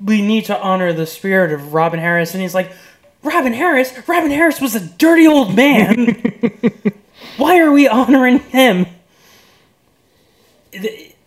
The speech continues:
this film is just so weird.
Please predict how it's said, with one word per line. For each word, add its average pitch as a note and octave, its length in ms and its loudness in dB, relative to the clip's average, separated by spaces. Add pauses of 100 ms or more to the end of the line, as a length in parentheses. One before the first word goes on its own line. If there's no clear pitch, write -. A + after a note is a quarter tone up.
(120)
this G#3+ 220 -6
film G3+ 440 -4
is E3+ 220 -12
just - 520 -18
so D3+ 560 -10 (1000)
weird. B3+ 600 -6